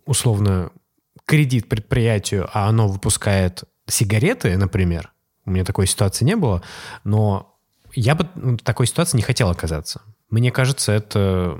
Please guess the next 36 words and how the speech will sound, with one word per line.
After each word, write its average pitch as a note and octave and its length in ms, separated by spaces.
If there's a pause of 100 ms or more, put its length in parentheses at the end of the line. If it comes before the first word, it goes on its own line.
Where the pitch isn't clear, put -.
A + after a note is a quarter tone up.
не, A2 200
не A#2 160
очень A#2 200
полезная A#2 400
для F#2 140
общества - 300
вещь. - 400 (320)
И B2+ 360 (140)
третья G3+ 460
вещь — F#3 420 (140)
это D#3 200
постоянное B2 460
развитие. F#2+ 480 (280)
Если C3+ 340
у - 20
меня B2+ 160
нет B2+ 220
развития, C#3+ 600 (340)
происходит A2+ 640 (200)
просто - 360
какое-то F#2 460
стояние G2+ 400
на G2+ 80
месте, B2 420 (240)
я A2 760 (500)
сразу A#2 380
же G#2+ 140 (220)
просто F#2+ 580 (160)
разворачиваюсь, G#2 540
ухожу, A#2 260
потому G#2 240
что - 180
я G2 300
считаю, A2 300
что F#2+ 540
это F#2 200